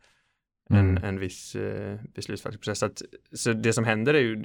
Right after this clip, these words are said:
Speaker 1: det är ganska intressant, det är ju till exempel, jag är ju V D och grundare för bolaget, men det är inte
Speaker 2: Mm.
Speaker 1: så att jag alltid håller med om alla beslut som
Speaker 2: Mm.
Speaker 1: tas. Men
Speaker 2: Just det.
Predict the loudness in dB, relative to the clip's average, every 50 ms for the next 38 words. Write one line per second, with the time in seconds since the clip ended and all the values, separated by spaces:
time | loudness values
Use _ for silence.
0 | -6 -6 -4 -2 0 0 0 0 0 -2 -4 -4 -4 -4 -2 -2 0 -2 -2 -2
1 | -4 -2 -2 -2 0 2 0 0 0 -4 _ _ _ _ _ _ _ _ 0 4
2 | 4 6 6 6 4 4 4 4 2 2 2 2 2 2 2 2 2 2 2 0
3 | 0 -2 2 4 6 6 6 6 4 4 2 2 4 2 2 2 0 -4 -8 -20
4 | _ _ _ _ _ _ _ _ _ _ _ _ _ _ _ _ _ 2 2 2
5 | 2 2 -4 -10 _ _ -6 -2 -2 -2 -4 -6 -10 -16 -18 -4 -2 0 0 2
6 | 0 0 0 0 0 -2 -4 -4 -6 -4 -2 -2 0 0 0 -2 -4 -2 0 0
7 | 0 0 -2 -4 -2 -2 -2 -4 -8 -10 _ 2 4 6 6 6 4 0 -6 _
8 | _ -2 -2 -2 -2 -6 -16 -16 -6 0 2 4 6 6 4 4 2 -4